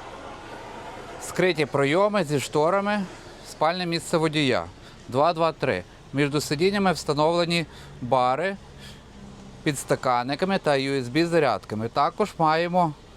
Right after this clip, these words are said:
в ніші з карманами, світильнички, а також є спальне місце водія. І зараз поглянемо, що в нас, яке ми маємо багажне відділення.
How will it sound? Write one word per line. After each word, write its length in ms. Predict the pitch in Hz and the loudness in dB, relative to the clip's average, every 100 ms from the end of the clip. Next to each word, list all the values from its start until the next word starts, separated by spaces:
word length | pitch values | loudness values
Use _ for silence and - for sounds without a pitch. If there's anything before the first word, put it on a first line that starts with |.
| - - | -20 -12
в 60 | 120 | -2
ніші 420 | 147 165 202 190 - - | 0 2 2 0 -2 -12
з 260 | 117 131 156 | 0 2 2
карманами, 720 | - 175 165 123 95 90 92 | 2 0 2 2 0 -4 -8
світильнички, 840 | - 175 156 117 110 120 - 196 202 - - - - - - - - - | -4 -2 0 0 0 -4 -2 -2 -2 -6 -20 -20 -20 -18 -18 -18 -16 -6
а 80 | 110 | 0
також 440 | 143 175 202 - | 2 2 0 0
є 260 | 151 147 165 - - - - | 0 0 0 -6 -20 -20 -20
спальне 400 | - - 147 160 | -8 0 0 0
місце 340 | 151 147 - 131 | -2 -4 -4 -2
водія. 500 | 123 120 147 196 214 - - - - - - - - - - - - | -2 0 2 2 0 -8 -20 -20 -20 -20 -20 -20 -20 -20 -20 -20 -8
І 80 | 135 | -2
зараз 320 | 120 156 185 - | 2 2 0 -2
поглянемо, 680 | 160 135 139 151 160 165 156 - - - | -2 2 2 0 0 -2 -2 -10 -20 -6
що 200 | - 151 | 0 2
в 40 | |
нас, 120 | 160 | 2
яке 260 | 151 151 156 | 0 0 0
ми 100 | 147 | 2
маємо 340 | 143 143 151 | 2 2 2
багажне 480 | 139 139 139 135 139 | 0 2 2 0 0
відділення. 520 | 139 135 113 90 82 | -2 0 0 0 -6